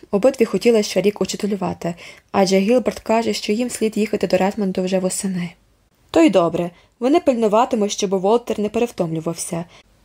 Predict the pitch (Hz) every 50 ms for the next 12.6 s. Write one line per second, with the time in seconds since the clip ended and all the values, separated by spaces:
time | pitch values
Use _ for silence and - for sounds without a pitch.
0 | _ - 202 196 190 180 175 226 277 311 - - - - _ _ _ - 185 175
1 | 170 170 - 185 180 - 180 185 185 180 175 180 - - - 180 185 - 185 180
2 | - 175 180 - 180 165 170 175 175 170 - - 170 165 160 - 156 170 175 -
3 | - - - _ _ _ _ _ - - 247 - - 240 - - 240 240 269 262
4 | 233 190 185 185 185 202 214 220 202 202 - - - 202 214 214 196 - 202 185
5 | - 190 190 190 196 220 220 190 185 - - 175 170 160 - - - 190 190 180
6 | 185 202 202 202 202 - - 208 190 247 285 302 - - 185 - - 180 185 180
7 | 170 180 180 180 - 180 165 160 175 180 170 180 175 - 185 - - 214 240 -
8 | - 165 156 156 - - - - - _ - - - 202 170 202 196 196 196 185
9 | 180 170 175 214 220 202 - 170 170 - - 180 165 170 165 - 175 165 165 -
10 | 180 165 202 208 208 180 170 170 160 170 _ _ _ _ _ _ _ _ _ _
11 | _ _ - - - 240 269 269 269 254 - - 233 - 277 269 220 208 190 180
12 | 175 170 175 170 - 180 175 185 170 175 170 170